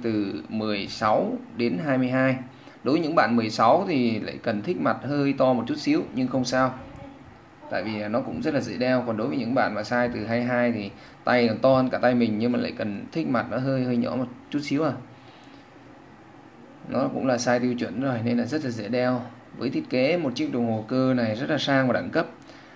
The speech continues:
Ờ, khi mà đeo lên trên tay á, các bạn ngoài xem giờ thì các bạn có thể ngắm nhìn được cái bộ máy của nó, giả lập tu bi lông ở góc sáu giờ. Nó trôi rất là nhịp nhàng, nhìn rất là thích, đúng không nào? Một bộ sản phẩm của nó thì gồm có hộp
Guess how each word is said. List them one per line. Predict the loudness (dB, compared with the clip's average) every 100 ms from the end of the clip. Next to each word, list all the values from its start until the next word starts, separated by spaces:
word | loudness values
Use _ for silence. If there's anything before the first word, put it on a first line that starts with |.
| -20 -16
Ờ, | -10 -8 -6 -8 -10 -14 -20 -2
khi | 2 4
mà | 6 6
đeo | 4 4
lên | 4
trên | 2
tay | 4 4 4
á, | 2
các |
bạn | 2 2 2
ngoài | 2 2 0 -2
xem | 0 2 2
giờ | 4 4 2
thì | 0
các |
bạn | 0 0
có | -2
thể | -2
ngắm | 0 0 0
nhìn | 2
được | 2
cái | 0
bộ | 0
máy | 0 0 0 0 -4 -6
của | -4
nó, | -2 0 0
giả | 2
lập | 2 0
tu | 0
bi | 2
lông | 4 4 4
ở | 2
góc | 0 -2
sáu | -2 -2
giờ. | 2 2 2 -2 -14 -18 -20 -8
Nó | -4
trôi | 2 2
rất | 2
là | 2
nhịp | 0 0
nhàng, | 2 2 2 -4 -8 -18 -20 -20 -20 -20 -6
nhìn | -4 -2
rất | -2
là | 0
thích, | 0 -2 -4
đúng | -2
không | 2
nào? | 2 0 -4 -16 -20 -20 -20 -20 -20 -20 -20 -20 -20 -8
Một | -2
bộ | 2 2
sản | 4 4
phẩm | 4 2
của | 0
nó | 2 2 0 0
thì | 0
gồm | 2 2 0 0
có | 0 2
hộp | 2 2